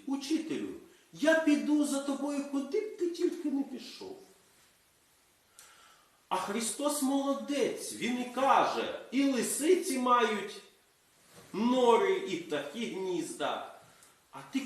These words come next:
куди збираєшся за мною йти? У мене нічого немає. Ти те ж саме хочеш». Ви розумієте, за яким ми Христом ідемо?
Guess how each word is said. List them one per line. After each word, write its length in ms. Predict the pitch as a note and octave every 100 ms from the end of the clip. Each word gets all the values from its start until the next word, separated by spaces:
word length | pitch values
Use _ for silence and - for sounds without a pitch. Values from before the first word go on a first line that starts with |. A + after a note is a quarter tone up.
| -
куди 340 | C4 C4+ F#4
збираєшся 840 | - - - G3+ A3 C#3+ A2+ - A#2+
за 160 | B2+
мною 360 | C#3+ D#3+ A#2+ G#2
йти? 420 | G#2 - F#2+ - - - _ _ - - - -
У 40 |
мене 400 | A#2 E3 G#3 A3+
нічого 600 | A3+ A3+ - B3+ A#3 A#3 A#3
немає. 540 | A#3+ B3+ A3+ C#3+ F#3+ - - - -
Ти 80 | F#3+
те 140 | F#3+
ж 80 | C4
саме 440 | - C#4 E4 F4+ F4+
хочеш». 720 | - D#4+ - - - - - - _ _ _ _ _ _ _ _ _ _ _ _ - -
Ви 100 | -
розумієте, 560 | B3 C4 D#4 F4+ F4+ F4
за 140 | C#4+
яким 380 | D4+ D4+ - D#4+
ми 180 | C#4+ C#4+
Христом 840 | - B3+ - - D4+ D4 B3 E3
ідемо? 400 | D3+ C#3+ - -